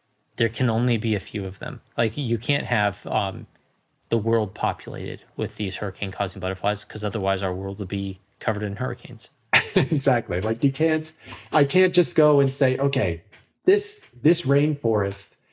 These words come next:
Speaker 2: is where if the butterfly
Speaker 1: <laughs>
Speaker 2: flaps its wings, that'll create it. And so I'm just going to, like, I, I really, you know, want to study hur-, hurricanes, or I'm, I'm really,
Speaker 1: We need
Speaker 2: you know, like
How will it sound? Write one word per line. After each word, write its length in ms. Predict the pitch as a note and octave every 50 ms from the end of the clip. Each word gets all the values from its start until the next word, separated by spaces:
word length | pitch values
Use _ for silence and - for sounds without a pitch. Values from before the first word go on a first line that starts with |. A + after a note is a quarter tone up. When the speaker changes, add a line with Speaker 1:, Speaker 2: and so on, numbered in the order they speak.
| _ _ _ _ -
Speaker 2:
is 420 | B2 A2+ A2 A2 G#2+ G#2+ - -
where 220 | B2 A#2+ B2 B2
if 160 | A#2+ B2 A#2 -
the 60 | A#2+
butterfly 440 | G#2 A#2+ A#2+ B2+ A#2 - B2+ A#2+ A#2
Speaker 1:
<laughs> 80 | A2+ D#3
Speaker 2:
flaps 260 | B2 A2+ C3+ B2+ B2
its 180 | A2+ - -
wings, 340 | - A#2 G#2+ G#2 F#2+ F#2 F2 -
that'll 200 | A2 G#2 G2+ G#2
create 300 | - - G#2 G2 F2+ E2+
it. 160 | E2+ E2 -
And 100 | G#2+ A2
so 180 | - - A2+ G#2
I'm 100 | A2 B2+
just 180 | C#3+ C#3+ -
going 220 | - C#3 B2+ B2 B2+
to, 100 | - C#3 C3
like, 200 | B2 G#2+ - -
I, 200 | A2+ A#2+ B2 -
I 100 | - G#2+
really, 480 | A2 A2 A#2+ A#2+ A#2+ A#2+ A#2 A2+ A2+ A2+ -
you 80 | D#3 C3+
know, 100 | A2 G#2
want 180 | G2 G#2 A2+ A2
to 40 | B2
study 320 | - - - A2+ A2 A2
hur-, 200 | G#2+ - - B2 -
hurricanes, 540 | - B2 B2 B2 A#2+ B2 A#2+ A#2+ B2 B2+ A2+
or 180 | G#2 G#2 G2+ G2+
I'm, 200 | G2+ G#2+ G#2+ - -
I'm 180 | G#2 G#2+ G#2+ G#2
really, 360 | G#2+ G#2+ G#2 G#2 G#2 G#2 G2+ - -
Speaker 1:
We 80 | - B2
need 240 | B2+ D#3+ F#3+ F#3+ D#3 F#3
Speaker 2:
you 80 | -
know, 40 | F#3+
like 280 | G3+ F#3+ D3 A2+ G#2